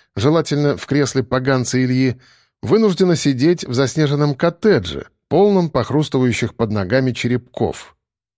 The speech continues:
Кто виноват в том, что она вместо того, чтобы ужинать в дорогом ресторане, вынуждена варить себе пошлую овсянку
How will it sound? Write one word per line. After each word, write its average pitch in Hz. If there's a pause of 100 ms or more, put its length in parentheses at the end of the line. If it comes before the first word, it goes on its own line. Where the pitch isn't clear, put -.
(120)
Кто -
виноват 131
в -
том, 202 (320)
что -
она 170
вместо 147
того, 156
чтобы 143
ужинать 135
в 107
дорогом 131
ресторане, 135 (420)
вынуждена 185
варить 147
себе 156
пошлую 143 (100)
овсянку 175